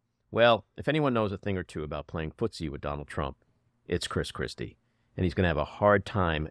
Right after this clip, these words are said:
escaping that reprehensible, humiliating past. All right, let's get to our first guest, Elie Honig. Elie is an attorney and C N N senior legal analyst and the best-selling author of Hatchet Man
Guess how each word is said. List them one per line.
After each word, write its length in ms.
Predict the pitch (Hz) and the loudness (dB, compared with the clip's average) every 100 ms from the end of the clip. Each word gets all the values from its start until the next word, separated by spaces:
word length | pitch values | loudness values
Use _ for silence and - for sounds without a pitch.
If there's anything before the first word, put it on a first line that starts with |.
| - | -8
escaping 720 | - - 104 104 71 62 - - | -12 -2 0 0 -4 -8 -14 -6
that 200 | 71 - | -6 -4
reprehensible, 880 | 85 87 110 104 85 - 76 73 - _ _ | -6 -2 -2 0 -2 -2 -2 -4 -6 _ _
humiliating 760 | - 110 92 95 92 85 82 82 | -4 0 2 4 4 4 2 0
past. 580 | - 71 60 - - - _ _ _ _ _ _ _ _ - | -2 -6 -6 -8 -16 -20 _ _ _ _ _ _ _ _ 6
All 120 | 139 | 10
right, 200 | 175 98 | 10 8
let's 280 | 120 143 - | 4 2 2
get 180 | 151 - | 0 2
to 160 | 156 | 2
our 140 | 143 143 | 2 4
first 320 | 156 165 - | 4 4 4
guest, 380 | 107 78 - - | 0 0 -6 -6
Elie 300 | 101 117 131 | 0 4 4
Honig. 440 | 127 147 135 69 - _ _ _ _ - | 6 6 6 0 -10 _ _ _ _ 2
Elie 240 | 165 170 | 6 6
is 120 | 135 | 4
an 60 | 107 | 0
attorney 460 | 87 - 151 196 | 0 2 4 4
and 140 | 151 92 | 2 0
C 160 | 135 | 0
N 80 | 131 | 2
N 160 | 131 120 | 2 0
senior 360 | - 135 135 | -2 0 0
legal 280 | 117 117 107 | 0 2 2
analyst 420 | 101 123 127 120 | 2 2 0 -2
and 80 | 87 | -6
the 60 | 82 | -2
best-selling 500 | 110 110 107 104 101 | 0 0 -2 -2 0
author 320 | 101 101 95 | -2 -2 -4
of 100 | 82 | -4
Hatchet 360 | 107 117 92 67 | -4 -4 -4 -4
Man 280 | 67 50 | -6 -8